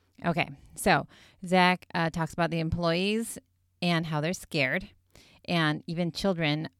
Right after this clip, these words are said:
are being scared by these spirits. He said there is a story, I guess it's true, a true story,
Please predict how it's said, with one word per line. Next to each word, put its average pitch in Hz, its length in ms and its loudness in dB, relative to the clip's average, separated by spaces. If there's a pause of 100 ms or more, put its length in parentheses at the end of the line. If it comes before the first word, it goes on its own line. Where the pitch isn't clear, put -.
are 156 160 0
being 151 260 -4
scared 139 560 -2
by 139 580 0 (300)
these 156 180 -4
spirits. - 640 -4 (220)
He 190 160 2
said 180 640 4
there 160 440 4
is 160 240 2
a 165 60 -2
story, 156 760 0 (640)
I - 140 -6
guess 143 300 -6
it's - 220 -8
true, 139 460 -10
a 156 60 -8
true 165 220 -6
story, 131 360 -6